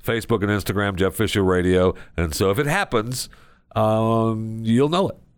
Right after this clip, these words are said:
Also, speaking of past shows, uh, episode six fifty-nine, I talked to Peter McIndoe from Birds Aren't Real.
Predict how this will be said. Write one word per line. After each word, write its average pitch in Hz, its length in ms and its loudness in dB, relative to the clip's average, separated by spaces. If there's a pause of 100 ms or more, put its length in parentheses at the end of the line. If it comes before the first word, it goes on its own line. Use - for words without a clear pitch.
(160)
Also, 117 760 2 (260)
speaking 78 460 -4
of 67 200 -2 (220)
past 69 320 0
shows, 69 500 -2 (280)
uh, 82 180 2
episode 107 640 0
six - 240 -2
fifty-nine, 107 580 -2
I 92 60 2
talked 95 260 -2
to - 60 -4
Peter 87 260 0
McIndoe 85 460 -2
from 76 360 -4
Birds 76 380 0
Aren't 73 320 -2
Real. 92 580 -2